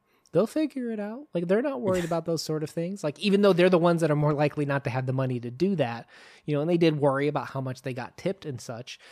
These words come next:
Speaker 1: it was very different concerns from his perspective, too. I, I think that's a good point.
Speaker 2: Yeah.
Speaker 1: So we will leave a playlist down below for more Kawabata talks. And if you enjoyed today's talk, feel free to leave a little coin emoji or something, like, if you don't know what to add but still wanna help the channel out.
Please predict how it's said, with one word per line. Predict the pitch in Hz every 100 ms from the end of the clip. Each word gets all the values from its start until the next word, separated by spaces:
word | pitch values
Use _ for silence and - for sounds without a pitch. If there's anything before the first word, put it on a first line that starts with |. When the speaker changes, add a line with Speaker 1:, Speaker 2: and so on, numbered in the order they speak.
| - _
Speaker 1:
it |
was | 180 151
very | 139 196 185
different | 185 165
concerns | - 147 180 160
from | - 139
his | - 170
perspective, | - 131 - 123 - 123
too. | - 165 123
I, |
I | 113 123
think | 139 127
that's | 123
a | 113
good | 120 120
point. | - 120 - _ _ _ _ _ _ _
Speaker 2:
Yeah. | - 82
Speaker 1:
So | 76 185
we | 165 226
will | 262
leave | 208 196 254
a | 170
playlist | 185 190 208 -
down | 160 160
below | 147 143 151 208 175 -
for | 143 147
more | 143 143 147
Kawabata | - 147 139 139 135 135
talks. | - 151 - - -
And | 156
if | 156
you | 165
enjoyed | 151 160 160
today's | - 147 147 127
talk, | - 170 -
feel | 151
free | - 143
to | 143
leave | 143 143
a |
little | 143 143
coin | - - 160 156 143 139
emoji | 135 143 139 135 127 131
or | 123
something, | - 131
like, | 131 123
if | 143
you |
don't | 131 127
know | 127
what | 127
to | 135
add | 139 131
but | 131
still | - 131
wanna | 127 120
help | 131 127
the | -
channel | - 123 -
out. | 135 123 -